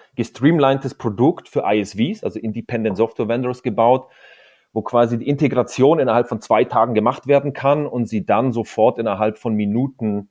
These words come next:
ihre Kunden auf WhatsApp onboarden können. Und damit sind wir gestartet zwanzig zwanzig und das war quasi der Grund für unseren ersten Wachstumsschub. Von damals, als ich kam, hatten wir, glaub ich, achthundert Kunden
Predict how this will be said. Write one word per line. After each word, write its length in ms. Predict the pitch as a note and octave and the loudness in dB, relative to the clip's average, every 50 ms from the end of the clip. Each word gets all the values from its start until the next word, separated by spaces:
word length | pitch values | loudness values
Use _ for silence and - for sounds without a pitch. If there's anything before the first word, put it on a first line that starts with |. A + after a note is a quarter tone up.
| _ _ - | _ _ -4
ihre 320 | C3+ C#3+ D3+ C3+ B2 A2+ | 0 0 2 2 2 0
Kunden 600 | - - - A#2 A2+ A2 - G2+ G#2 A2+ C3 C3+ - _ _ _ _ - | -2 -2 -2 -2 -2 -2 -4 -4 -4 -4 -6 -8 -12 _ _ _ _ -4
auf 220 | - A2 - - | -4 -4 -2 -2
WhatsApp 340 | G#2+ A2+ - - - - - | -4 -4 -4 -6 -10 -6 -4
onboarden 400 | G#2 A2 F#2 G2 F2+ E2 E2+ E2 | -4 -2 -2 -2 -2 -4 -6 -10
können. 260 | - - C#2+ C2 - _ _ _ _ _ _ _ _ _ _ _ _ _ _ _ _ _ _ | -12 -10 -12 -12 -12 _ _ _ _ _ _ _ _ _ _ _ _ _ _ _ _ _ _
Und 160 | - A2+ G#2+ | -8 -2 0
damit 220 | G2 C3 D#3 D#3+ C3 | 2 2 2 2 0
sind 100 | E3+ E3 | 2 2
wir 100 | E3+ C#3 | 2 2
gestartet 520 | D#3 - - - C3 D3 - - A2+ - | 2 0 2 2 4 4 2 0 -2 -4
zwanzig 340 | - - A#2+ A2+ - G#2 - | -2 -2 -2 -2 -4 -8 -6
zwanzig 680 | - - A2 B2+ C3+ - F3 F#3 G3 - - - - - | -2 0 0 0 0 0 0 0 0 -2 -10 -18 -6 -2
und 440 | C3+ C3 C3 C3+ B2+ - - - | 0 2 2 2 0 -4 -4 -2
das 380 | - A#2+ C3 C3+ - - - A#2+ | -2 -2 -2 -2 -8 -12 -4 0
war 360 | A#2+ A#2 B2 B2+ C3+ C#3 C#3 | 2 4 4 4 4 2 0
quasi 760 | - - B2+ B2+ C3 B2+ A#2+ B2 B2 B2+ B2+ B2+ B2+ B2 A#2+ | -4 -4 -2 0 0 0 0 -2 -2 -2 -2 -2 -2 -4 -4
der 80 | C3 B2 | -4 -6
Grund 320 | A2+ G#2 A2 C3 C3+ C#3 - | -4 -2 -2 -2 -2 -2 -4
für 120 | - C3 | -8 -8
unseren 260 | B2 A#2+ A2 A#2+ A#2 | -6 -6 -6 -6 -6
ersten 320 | - F2+ A2+ - - C#3 A2 | -4 -4 -4 -4 -6 -4 -2
Wachstumsschub. 800 | B2 C#3 - - - - C3 A2 - - - - F#2+ E2 - _ | -2 -2 -2 -4 -8 -8 -8 -8 -8 -10 -12 -10 -10 -10 -12 _
Von 300 | _ - G2 G2 G2 F2+ | _ -4 -4 -2 0 2
damals, 580 | F#2+ G2 A#2 C3 C3 C3 B2+ A#2 - - - | 4 4 4 4 2 2 0 -2 -4 -10 -10
als 160 | E2 G#2 - - | -10 -8 -8 -10
ich 160 | A#2+ - _ | -14 -16 _
kam, 320 | - - A2 A#2 A#2 G#2+ | -4 -2 0 0 0 -2
hatten 160 | G#2+ - A#2+ | -6 -8 -8
wir, 80 | A2+ G#2+ | -8 -6
glaub 200 | G2+ A2 A2 G2+ | -6 -6 -6 -6
ich, 120 | F#2+ - | -8 -12
achthundert 460 | - - - _ - C#3+ C3+ C3+ C#3 - | -16 -16 -14 _ -8 -8 -8 -8 -8 -8
Kunden 440 | - C#3+ C#3 C#3 C#3+ C#3+ C#3 C#3 | -8 -8 -8 -6 -8 -8 -10 -10